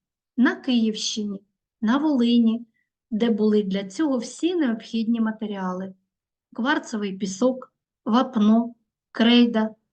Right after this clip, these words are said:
деревина і запаси води. Ремісники-склярі виготовляли різні сорти простого,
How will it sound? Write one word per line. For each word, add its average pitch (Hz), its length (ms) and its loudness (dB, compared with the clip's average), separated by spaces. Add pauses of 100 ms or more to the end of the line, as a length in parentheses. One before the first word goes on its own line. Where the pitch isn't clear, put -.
(120)
деревина 233 800 0 (260)
і 214 100 -6
запаси 202 540 -4
води. 190 420 -4 (1080)
Ремісники-склярі 330 1400 2
виготовляли 247 800 0
різні 302 360 2
сорти 240 440 -6
простого, 226 840 -6